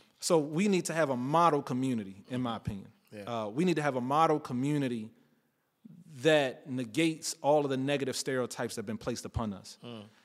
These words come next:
Speaker 1: And it doesn't have to be a lot of people.
Speaker 2: Yeah.
Speaker 1: It could be a very, it could be a small group of people.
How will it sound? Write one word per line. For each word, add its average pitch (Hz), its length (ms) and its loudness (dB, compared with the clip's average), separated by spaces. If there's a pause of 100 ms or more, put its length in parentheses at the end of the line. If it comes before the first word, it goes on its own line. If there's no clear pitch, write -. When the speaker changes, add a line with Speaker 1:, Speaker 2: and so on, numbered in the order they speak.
(120)
Speaker 1:
And 143 120 0
it 170 40 4
doesn't 180 220 4
have 175 140 2
to 160 80 -2
be 147 120 0
a 139 60 2
lot 131 260 2
of 110 60 -10
people. 104 300 -12 (140)
Speaker 2:
Yeah. 107 200 -8 (220)
Speaker 1:
It - 40 -14
could 143 120 -2
be 147 100 2
a 135 40 4
very, 139 320 0
it 139 120 -4
could 143 100 -6
be 131 140 0
a 113 40 -2
small 147 360 -2
group 120 180 -8
of - 80 -14
people. 104 280 -10